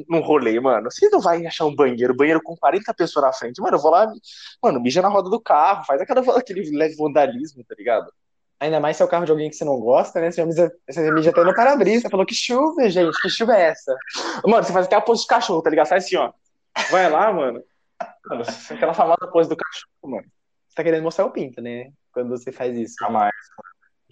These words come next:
Speaker 1: Jamais. Aí eu falo, gente, vocês não têm que me levar a sério.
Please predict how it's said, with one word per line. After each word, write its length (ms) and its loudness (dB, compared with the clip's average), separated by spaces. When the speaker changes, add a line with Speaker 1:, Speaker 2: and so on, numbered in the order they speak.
Speaker 1:
Jamais. 720 -8
Aí 120 2
eu 80 2
falo, 320 2
gente, 340 -8
vocês 180 -2
não 120 -4
têm 120 -2
que 120 -14
me 80 2
levar 240 4
a 40 -2
sério. 300 0